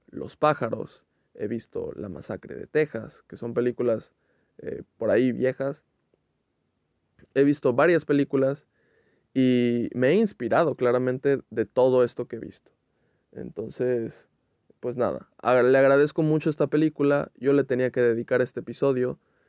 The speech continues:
Sin esta película tampoco, eh, me hubiera interesado aún más el cine, igual y tampoco existiera el podcast. Entonces, este episodio fue especial para mí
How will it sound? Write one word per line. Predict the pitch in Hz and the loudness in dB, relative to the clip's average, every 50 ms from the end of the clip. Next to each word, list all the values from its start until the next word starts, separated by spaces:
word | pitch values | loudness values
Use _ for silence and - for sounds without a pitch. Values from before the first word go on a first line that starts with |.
| _ _ _ _ _ _ | _ _ _ _ _ _
Sin | _ - - - 147 143 139 135 | _ -20 -4 0 2 4 4 4
esta | 135 139 143 143 - 180 | 4 2 2 2 0 -2
película | 165 - 143 139 151 - - 170 156 143 | 0 2 2 2 2 0 0 0 0 0
tampoco, | 131 - 123 117 117 - 135 135 - 151 151 151 143 - - _ _ _ _ _ _ | 0 -2 -4 -4 -2 -2 -2 -2 0 2 2 2 2 0 -6 _ _ _ _ _ _
eh, | - 110 120 117 113 113 - - _ _ _ _ _ _ _ _ _ | -6 -4 -4 -4 -4 -6 -10 -12 _ _ _ _ _ _ _ _ _
me | - 131 127 131 | -8 -2 2 2
hubiera | 131 127 135 135 135 151 | 4 4 4 4 4 4
interesado | 151 143 - 127 123 120 - 131 127 135 139 139 131 127 - _ _ _ | 2 2 2 0 0 0 2 2 2 4 4 2 2 0 -4 _ _ _
aún | _ - 117 131 139 139 131 | _ -2 0 2 2 2 2
más | 127 131 131 131 143 | 2 2 0 0 -2
el | 131 131 | -4 -4
cine, | - - 135 127 131 139 160 190 - _ _ _ _ _ _ _ _ | -4 -6 -4 -4 -4 -4 -6 -6 -10 _ _ _ _ _ _ _ _
igual | - 127 123 127 127 135 | -6 -2 2 2 4 4
y | 147 | 2
tampoco | 147 - 131 123 131 - 127 127 - 147 | 0 0 -4 -4 -2 -2 -4 -2 -2 -4
existiera | 135 - - 131 - - 127 127 135 | -6 -6 -14 -20 -6 -4 -2 0 0
el | 131 131 | -2 -2
podcast. | - - 101 98 _ _ - - _ _ - | -6 -14 -18 -18 _ _ -20 -20 _ _ -20
Entonces, | 98 - - 113 135 147 160 165 165 160 - _ _ _ _ _ _ _ _ _ _ _ | -20 -12 -10 -10 -8 -6 -4 -6 -6 -6 -10 _ _ _ _ _ _ _ _ _ _ _
este | - 165 170 - 175 165 160 | -2 -2 0 2 2 4 4
episodio | 160 151 160 151 - 165 160 156 156 147 | 4 2 -2 -2 0 2 2 2 2 0
fue | - - 127 | 0 0 0
especial | 131 - _ 127 127 - 135 131 | 0 0 _ -8 -2 -2 -2 0
para | 139 131 131 127 | 2 0 0 0
mí | 131 139 143 151 156 | 0 -2 -2 -4 -6